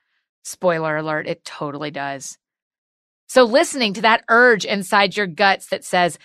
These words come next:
"This is the thing that makes me feel most alive," matters, whether it stays amateur in your life or goes pro. Sometimes staying amateur is the exact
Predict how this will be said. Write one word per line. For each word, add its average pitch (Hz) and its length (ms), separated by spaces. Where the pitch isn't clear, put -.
"This 202 500
is 165 200
the 185 80
thing 202 400
that 175 160
makes 202 340
me 208 120
feel 196 320
most 196 500
alive," 185 460
matters, 175 840
whether 220 300
it 247 140
stays 247 420
amateur 208 460
in 190 140
your 185 160
life 175 340
or 185 60
goes 165 320
pro. 147 480
Sometimes 226 520
staying 214 320
amateur 202 420
is 170 140
the 180 120
exact 180 600